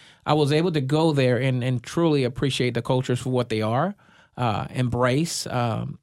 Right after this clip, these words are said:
and, and really learn from that. So by the time I came back to the United States, I was well traveled. And then that's after I finished my military training and received an honorable discharge at the rank of staff sergeant. Then I came back to, and, and attended college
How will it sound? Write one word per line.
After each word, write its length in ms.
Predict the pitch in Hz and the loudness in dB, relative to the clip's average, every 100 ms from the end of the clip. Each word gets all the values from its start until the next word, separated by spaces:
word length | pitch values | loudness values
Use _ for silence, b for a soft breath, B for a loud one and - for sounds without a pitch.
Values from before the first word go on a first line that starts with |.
| - | -6
and, 180 | 135 127 | -2 0
and 320 | 131 123 117 | 0 0 2
really 360 | 135 156 147 131 | 2 2 2 2
learn 340 | 127 135 135 | 2 4 2
from 220 | 131 127 | 0 0
that. 220 | 123 120 | 0 -2
So 180 | - 123 | -2 -2
by 180 | 117 127 | 0 -2
the 80 | 123 | 0
time 200 | 151 151 | 0 0
I 60 | |
came 200 | 147 139 | 0 0
back 200 | 139 139 | 2 0
to 40 | 131 | 0
the 80 | 127 | 0
United 240 | 131 123 | 0 0
States, 340 | - 135 123 | 0 -2 0
I 60 | 123 | 0
was 180 | 123 120 | 0 0
well 180 | 131 127 | 0 0
traveled. 460 | - 120 139 170 - b b b b - | 0 0 0 -6 -12 b b b b -2
And 140 | 131 | 2
then 260 | 147 175 156 | 4 4 2
that's 280 | 147 139 - - | 0 -2 -10 -2
after 280 | 135 131 139 | -2 2 0
I 60 | |
finished 320 | 131 156 147 | 2 0 0
my 80 | 135 | 0
military 460 | 135 135 131 123 117 | 2 0 0 -2 -2
training 520 | - 208 226 165 151 | 0 2 2 0 -2
and 440 | 143 139 135 135 - - 185 | -2 -2 -2 -6 -10 -14 -4
received 320 | 139 - 147 | -2 0 2
an 60 | 143 | 4
honorable 340 | 143 139 127 | 4 4 2
discharge 600 | 123 156 147 139 127 123 | 2 0 2 2 2 0
at 240 | 127 135 131 | -2 -6 -2
the 100 | 127 | 0
rank 260 | 135 135 | 2 0
of 80 | 131 | -2
staff 320 | - 165 175 | -4 0 0
sergeant. 460 | - 120 120 139 143 b b b b b b | 0 -2 -2 -4 -8 b b b b b b
Then 180 | - 165 | 0 2
I 120 | 185 | 4
came 180 | 160 143 | 2 2
back 220 | 139 135 | 2 0
to, 120 | 135 127 | -4 -2
and, 120 | 131 | -2
and 140 | 135 | 0
attended 340 | 127 - 127 120 | 0 0 0 0
college 480 | 123 113 113 - | 0 0 -2 -6